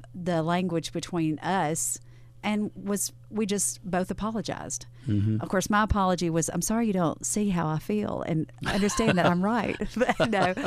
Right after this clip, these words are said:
Speaker 1: I just, I, I mean, we both were in agreement, not necessarily over the situation, but in agreement that God had a plan
Speaker 2: Oh,
Speaker 1: right
Speaker 2: sure.
Speaker 1: then and there
Speaker 2: Yeah.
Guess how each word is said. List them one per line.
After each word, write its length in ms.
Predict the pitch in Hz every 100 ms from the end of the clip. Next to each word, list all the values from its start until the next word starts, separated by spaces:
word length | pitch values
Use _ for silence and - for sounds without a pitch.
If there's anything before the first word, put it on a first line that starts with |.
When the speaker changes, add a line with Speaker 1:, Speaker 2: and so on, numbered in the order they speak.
| - - 127
Speaker 1:
I 100 | - 208
just, 300 | 233 208 - - - -
I, 300 | 208 214 - -
I 100 | 202
mean, 220 | 214 196 -
we 160 | 196
both 420 | 202 185 196 208 214
were 220 | 214 - -
in 140 | 214
agreement, 720 | 196 190 220 262 214 165 - -
not 280 | 196 196 214
necessarily 480 | 214 220 220 196 185
over 180 | 226 233
the 100 | 190
situation, 560 | 202 185 202 240 220 170
but 120 | 160
in 140 | 180
agreement 380 | 170 190 185 170
that 100 | 156
God 260 | - 170 160
had 180 | 170 151
a 40 |
plan 460 | - 165 160 143 156 - -
Speaker 2:
Oh, 40 |
Speaker 1:
right 80 | 233
Speaker 2:
sure. 280 | 170 185 101
Speaker 1:
then 140 | 214
and 120 | 226 190
there 240 | 156 147
Speaker 2:
Yeah. 160 | 117